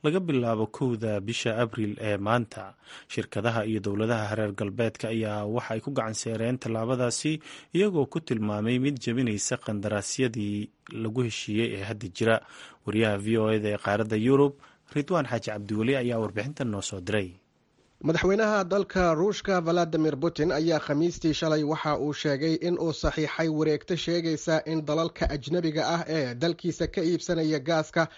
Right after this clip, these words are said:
Speaker 2: ay ku bixiyaan lacagta dalkaasi Ruushka ee loo yaqaano rubalka laga bilaabo kowda bisha Abriil. Qandaraasyadana waa la joojin doonaa haddii aan lacagahan la bixin.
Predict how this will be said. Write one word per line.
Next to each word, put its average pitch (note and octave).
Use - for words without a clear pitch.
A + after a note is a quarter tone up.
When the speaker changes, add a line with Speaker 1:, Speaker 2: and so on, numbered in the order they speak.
Speaker 2:
ay D3
ku -
bixiyaan E3+
lacagta D#3+
dalkaasi D3+
Ruushka D3+
ee C3+
loo D3
yaqaano D#3
rubalka C#3+
laga C#3
bilaabo C#3+
kowda E3
bisha D#3
Abriil. D#3
Qandaraasyadana C3
waa C#3
la C#3+
joojin C#3+
doonaa D3+
haddii C#3+
aan D3+
lacagahan C#3+
la C3+
bixin. B2